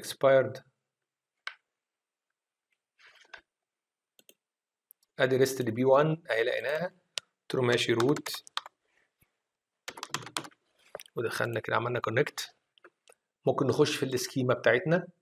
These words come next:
هي في السكيما الفيرتكس، احنا ما عملناش فيرتكس ولا ايدج ولا جينيريك، احنا جينيريك كلاس، كلاس عام. ادي ام بي وان اللي احنا عملناه. لما كليك عليه كده، ادي ال-، ال-، مفيش بروبرتيز لسه فيه ولا اي حاجه خالص، لكن ده اتكريت.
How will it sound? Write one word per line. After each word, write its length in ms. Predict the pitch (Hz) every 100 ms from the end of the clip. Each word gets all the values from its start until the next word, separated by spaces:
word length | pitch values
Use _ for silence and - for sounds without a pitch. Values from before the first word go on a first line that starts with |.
| _ _ _ _ _ _ _ _
هي 160 | - 143
في 120 | 135
السكيما 240 | 117 143
الفيرتكس، 680 | 127 110 139 - - - -
احنا 160 | 117 117
ما 60 | 113
عملناش 200 | 117 120
فيرتكس 420 | 117 - 127 120
ولا 100 | 110
ايدج 340 | 123 120 - -
ولا 200 | 131 117
جينيريك، 400 | 110 123 123 -
احنا 200 | 143 135
جينيريك 340 | 123 131 131
كلاس، 320 | - - - - - _ _ -
كلاس 280 | 151 127 117
عام. 140 | 113 - _ _ _ -
ادي 220 | 143 139
ام 100 | 135
بي 60 | 123
وان 120 | 127
اللي 140 | 123
احنا 120 | - 104
عملناه. 300 | 104 101 - _ _ _ - -
لما 160 | 123 117
كليك 260 | 143 -
عليه 160 | 113 131
كده، 340 | 139 185 - _ _ _ _ _ 139
ادي 200 | 127 127
ال-، 280 | 127 -
ال-، 440 | 120 131 123 127 -
مفيش 240 | 110 -
بروبرتيز 560 | 123 135 127 - 117 113
لسه 200 | - 127
فيه 160 | -
ولا 160 | 151 131
اي 120 | 131
حاجه 140 | - -
خالص، 260 | 165 156
لكن 180 | 147 147
ده 280 | 156 160 - _ _ _ _ _ _
اتكريت. 520 | 160 - 151 123 -